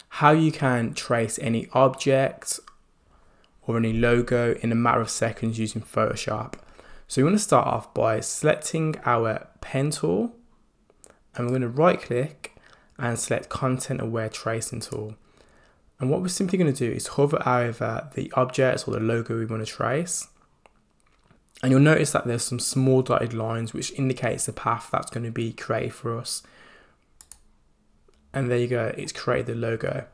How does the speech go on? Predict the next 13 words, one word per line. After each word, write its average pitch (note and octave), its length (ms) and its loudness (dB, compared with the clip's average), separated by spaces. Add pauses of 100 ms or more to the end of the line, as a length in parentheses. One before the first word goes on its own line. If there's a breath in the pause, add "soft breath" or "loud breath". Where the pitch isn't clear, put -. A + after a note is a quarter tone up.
(380 loud breath)
Just - 200 -4
ensure D#3+ 320 4
that - 80 2
you C#3 60 2
have C3 160 2
a A#2+ 60 -2
fill A#2+ 300 -2
color A#2 320 -6
selected C#3 720 -2 (600 soft breath)
when B2 160 -2
you're A#2 100 -6
tracing A2+ 480 -6
it. A2 160 -8